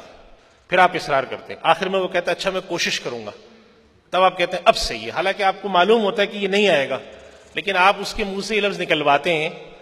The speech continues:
कि वो कोई ऐसा ambiguous लफ्ज़ बोले। हम अपने यहाँ मुलाजिम रखते हैं, रिक्शा टैक्सी को hire करते हैं, उससे कहते हैं, "आगे जाना है चलो।" हालांकि अगर हम साफ साफ बताएं कि भाई, "यहाँ जाना है इतने पैसे दूंगा।" हम च-,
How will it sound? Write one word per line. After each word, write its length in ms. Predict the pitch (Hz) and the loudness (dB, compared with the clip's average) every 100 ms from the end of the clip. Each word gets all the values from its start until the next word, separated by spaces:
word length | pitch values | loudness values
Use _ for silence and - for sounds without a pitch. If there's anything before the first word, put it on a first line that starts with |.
| - _ - | -20 _ -8
कि 60 | 165 | -4
वो 120 | 170 | -2
कोई 140 | 185 | 0
ऐसा 280 | 180 196 220 | 2 4 4
ambiguous 480 | 202 196 185 190 175 | 2 2 0 0 0
लफ्ज़ 200 | 165 147 | -4 -2
बोले। 260 | 151 147 - - - - - - - _ | -2 -2 -6 -16 -20 -20 -20 -20 -20 _
हम 140 | 175 180 | -6 -4
अपने 200 | 180 190 | -2 -2
यहाँ 100 | 185 | 0
मुलाजिम 420 | 156 156 170 180 | 2 0 0 -2
रखते 280 | 160 - 156 | -4 -6 -6
हैं, 260 | 151 147 | -4 -4
रिक्शा 280 | 147 - 170 | -6 -4 -4
टैक्सी 340 | 156 147 - 165 | -4 -6 -8 -4
को 120 | 156 | 0
hire 220 | 139 143 | 2 0
करते 320 | 139 135 - | -2 -6 -6
हैं, 120 | 139 | -6
उससे 180 | 131 139 | -6 -6
कहते 240 | - 139 147 | -8 -6 -2
हैं, 80 | |
"आगे 200 | 127 139 | -2 -2
जाना 220 | 131 120 123 | -2 -4 -6
है 80 | |
चलो।" 240 | 117 117 113 - - - - _ | -8 -8 -8 -12 -20 -20 -20 _
हालांकि 260 | 131 151 160 | -2 -2 -2
अगर 180 | 160 165 | -2 -4
हम 60 | |
साफ 280 | 165 151 147 | -4 -4 -2
साफ 180 | 170 156 | -2 -4
बताएं 280 | 139 143 147 | -2 -4 -4
कि 100 | 156 | -6
भाई, 180 | 160 117 | -8 -10
"यहाँ 220 | 113 151 | -4 -2
जाना 240 | 147 139 156 | -2 -2 -4
है 60 | |
इतने 200 | 147 147 | -4 -8
पैसे 260 | 135 127 127 | -6 -8 -10
दूंगा।" 280 | 113 113 127 | -12 -8 -8
हम 120 | 139 | -10
च-, 140 | - | -16